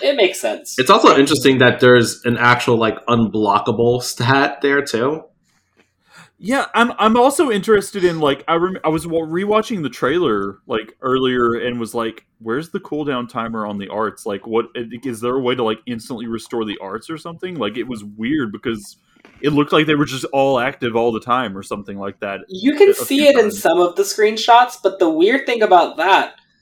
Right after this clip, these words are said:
Speaker 1: is it does look like a mix of auto attacks recharging and time recharging. Like, the circle arts, they'll just fill up normally with time, but then the di-, the diamond-shaped arts, you can actually see recharge of each auto attack.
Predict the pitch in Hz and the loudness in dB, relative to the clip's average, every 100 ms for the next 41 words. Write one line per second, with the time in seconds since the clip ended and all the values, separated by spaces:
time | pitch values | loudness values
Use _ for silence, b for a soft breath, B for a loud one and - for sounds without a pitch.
0 | _ _ 175 175 175 - - 180 208 202 | _ _ -4 0 0 -2 2 6 6 6
1 | 202 185 165 147 139 156 180 - - 156 | 2 2 2 2 2 2 0 0 0 4
2 | 156 143 143 - 165 202 170 156 170 139 | 6 4 0 4 8 8 8 8 8 6
3 | - - - 156 151 147 139 131 135 127 | 2 -10 -8 -4 0 4 4 2 -2 -2
4 | 120 - 131 147 139 127 120 - - 180 | -6 -6 2 4 6 4 0 -8 2 6
5 | 190 160 139 131 123 113 101 117 117 - | 6 6 4 4 2 0 -6 -6 -6 -6
6 | - 220 226 196 147 135 - - - _ | 0 2 4 6 6 6 2 -12 -20 _
7 | _ _ - 156 175 180 - - 175 180 | _ _ 0 2 4 2 0 2 6 8
8 | 165 170 143 143 156 165 180 180 156 143 | 6 4 2 2 4 6 8 8 6 0
9 | - 147 151 180 208 180 151 175 175 170 | 0 4 4 2 0 -2 0 2 2 4
10 | 139 143 143 139 135 123 139 170 175 139 | 6 4 4 0 2 2 2 2 2 0
11 | 147 123 127 123 135 131 131 147 - 131 | -2 -2 -2 -4 -6 -4 -2 -2 -2 -4
12 | 127 143 139 131 123 135 127 - - 123 | -4 -4 -4 -4 -4 -4 -4 -6 -14 -16
13 | 120 123 - - - - | -10 -8 -8 -12 -14 -16